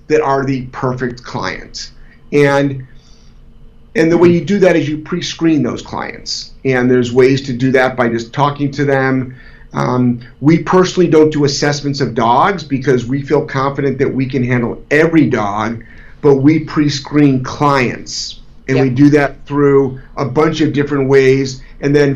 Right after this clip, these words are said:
Speaker 1: finally, I do it on the phone, and working with so many people, I can sort of read between the lines. It's like if anyone's ever been to customs before, you know, they ask you the same question five times and they're waiting for you to make,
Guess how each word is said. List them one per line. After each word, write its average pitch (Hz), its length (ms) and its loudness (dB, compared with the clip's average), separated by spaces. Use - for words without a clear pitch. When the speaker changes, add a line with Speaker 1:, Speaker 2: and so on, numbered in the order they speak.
Speaker 1:
finally, 151 440 2
I 131 100 0
do 135 220 0
it 135 60 4
on 127 100 0
the 120 200 -4
phone, 139 600 2
and 139 180 0
working 156 260 2
with 143 160 4
so 147 160 0
many 139 180 2
people, 139 640 -2
I 143 100 0
can 147 160 0
sort 151 380 0
of 123 200 0
read 143 240 2
between 139 380 0
the 131 100 0
lines. 123 680 0
It's 123 140 -4
like 139 80 4
if 139 80 0
anyone's 156 340 4
ever 151 160 2
been 139 160 0
to 131 100 -2
customs 151 540 -4
before, 123 720 -2
you - 80 -2
know, 139 80 4
they 127 200 0
ask 143 280 -2
you 147 80 0
the 135 80 -4
same 139 340 -4
question 147 540 -2
five 131 340 -2
times 143 580 0
and 131 80 -6
they're 135 120 0
waiting 147 320 0
for 139 80 -10
you 143 100 0
to 131 80 0
make, 139 380 0